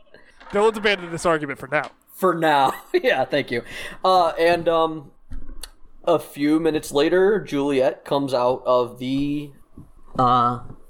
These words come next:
Speaker 2: the hut carrying, um, a swaddled newborn. As she, uh, she's got cloth over its face, and she's moving toward the, uh, the room that she was feeding the kids in with, uh,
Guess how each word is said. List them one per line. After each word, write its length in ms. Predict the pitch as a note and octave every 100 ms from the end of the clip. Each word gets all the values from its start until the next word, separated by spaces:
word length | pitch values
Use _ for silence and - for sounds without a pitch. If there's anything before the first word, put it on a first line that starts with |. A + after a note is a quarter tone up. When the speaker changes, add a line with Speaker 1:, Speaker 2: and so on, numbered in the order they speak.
| - - - C3+
Speaker 2:
the 120 | A#2+
hut 480 | D#3 E3+ - - _ _ _
carrying, 840 | - C3+ B2+ B2+ B2 B2 C3 C#3 C3 -
um, 680 | C3 B2 B2+ C3+ C3+ - - -
a 100 | C#3
swaddled 720 | - C3 A2 B2 C3+ B2+ A#2 _ _ -
newborn. 640 | C3 D3 B2+ A#2+ G#2+ G2+ - - - _ -
As 160 | B2 B2
she, 400 | - C3 B2+ B2+
uh, 280 | A#2+ A#2 - - -
she's 220 | - C#3
got 460 | - C3+ B2+ - _
cloth 320 | - C3 A#2
over 200 | C3+ B2
its 120 | C3 -
face, 380 | B2+ B2 B2+ -
and 340 | C3 A#2+ A#2
she's 360 | - B2+ A#2+ A#2
moving 400 | B2+ B2 B2+ B2+
toward 420 | B2 C3+ C3 A#2 A2+
the, 200 | A#2+ A#2+
uh, 260 | A#2+ A#2+ A#2
the 80 | B2
room 300 | B2 B2+ B2
that 180 | A#2+ -
she 140 | -
was 120 | A#2+ -
feeding 280 | A#2+ A#2 A2+
the 60 |
kids 280 | A2+ A2+ A2
in 300 | A#2+ A2+ G#2+ G2+ _ _ -
with, 320 | B2+ A2+ -
uh, 340 | A#2 A2 G#2+